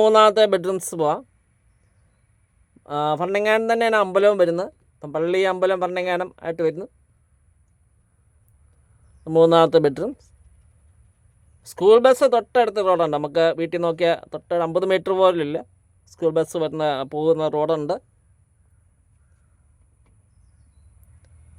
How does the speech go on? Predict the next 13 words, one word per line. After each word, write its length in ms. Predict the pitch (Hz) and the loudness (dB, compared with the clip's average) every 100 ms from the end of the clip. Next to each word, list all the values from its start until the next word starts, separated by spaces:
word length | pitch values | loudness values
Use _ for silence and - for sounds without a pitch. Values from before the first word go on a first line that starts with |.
| - - - - - - - - - | -20 -20 -20 -20 -20 -20 -20 -20 -12
അപ്പം 140 | - 208 | 0 4
നമ്മൾ 160 | 226 240 233 | 8 8 10
മൂന്ന് 280 | 226 240 254 233 | 8 10 8 6
ബെഡ്റൂം 280 | 202 220 220 208 175 | 4 2 -2 -4 -4
കണ്ടു. 240 | 165 185 - _ _ _ _ _ _ _ _ _ _ _ _ _ _ _ _ _ _ _ _ _ _ _ _ _ _ _ _ _ _ _ _ _ _ _ - - | 0 0 -2 _ _ _ _ _ _ _ _ _ _ _ _ _ _ _ _ _ _ _ _ _ _ _ _ _ _ _ _ _ _ _ _ _ _ _ -12 -6
സ്വന്തമാക്കാൻ 580 | - 214 247 240 240 240 220 | 0 4 6 6 4 0 2
കോൺടാക്ട് 380 | 226 220 226 220 | 2 4 2 2
ചെയ്യാം. 200 | 220 240 _ _ _ _ _ - 147 165 | 0 0 _ _ _ _ _ -10 -4 0
നയൻ 200 | 208 240 - | 2 0 2
സെവൻ 280 | 240 220 214 196 | 2 4 0 -2
ഫോർ 180 | 202 185 180 | 0 -2 0
ഫൈവ് 200 | 202 330 _ _ _ _ _ _ _ _ - 151 | -6 -6 _ _ _ _ _ _ _ _ -8 0
നയൻ 260 | 175 220 | 2 2